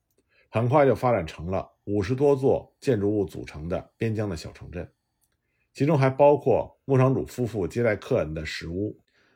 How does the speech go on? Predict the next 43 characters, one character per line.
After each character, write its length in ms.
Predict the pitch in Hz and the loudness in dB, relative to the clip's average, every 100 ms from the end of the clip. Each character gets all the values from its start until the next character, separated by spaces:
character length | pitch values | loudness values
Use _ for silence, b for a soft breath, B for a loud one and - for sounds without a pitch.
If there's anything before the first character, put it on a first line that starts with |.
| _ | _
牛 180 | - 160 | 0 2
仔 140 | 165 | 4
的 80 | 98 | 0
工 180 | - 147 | -2 -4
棚、 380 | 135 - 85 92 _ | -4 -10 -12 -12 _
大 160 | - 113 | -4 -4
厨 180 | - 110 | -4 -8
房、 340 | - 78 180 - b b - | -8 -10 -10 -14 b b -4
两 200 | 104 110 | -2 -2
个 80 | |
黑 240 | 107 - 156 | -4 -2 0
白 160 | 135 | 2
铁 180 | 135 - | 0 -4
车 200 | - 110 | -8 -6
间 280 | 104 113 107 b b | -4 -6 -8 b b
和 140 | - 113 | -6 -2
其 120 | 131 | 0
他 140 | 127 | 0
作 140 | 127 110 | 0 0
为 80 | |
仓 240 | 110 - 135 | -2 -4 -6
库 140 | 131 | -4
用 120 | 104 | -6
的 80 | 80 | -6
建 180 | 73 87 | -8 -8
筑 80 | 80 | -8
物 80 | 71 | -10
等 160 | 64 62 | -14 -18
等。 100 | _ _ _ _ _ _ _ _ _ | _ _ _ _ _ _ _ _ _
像 180 | - 202 | 4 6
另 160 | 208 | 6
外 200 | 185 156 | 4 4
包 200 | 117 151 | 2 2
德 120 | 160 165 | 2 2
河 240 | - 104 | 0 -2
牧 140 | 139 | -2
牛 160 | 135 120 | -2 -2
公 180 | 120 135 | 0 -2
司 200 | 127 127 | 0 -2
的 100 | 98 | -2
组 180 | - 85 | -4 -6
建 220 | 107 90 | -4 -4
者 260 | - - | -6 -10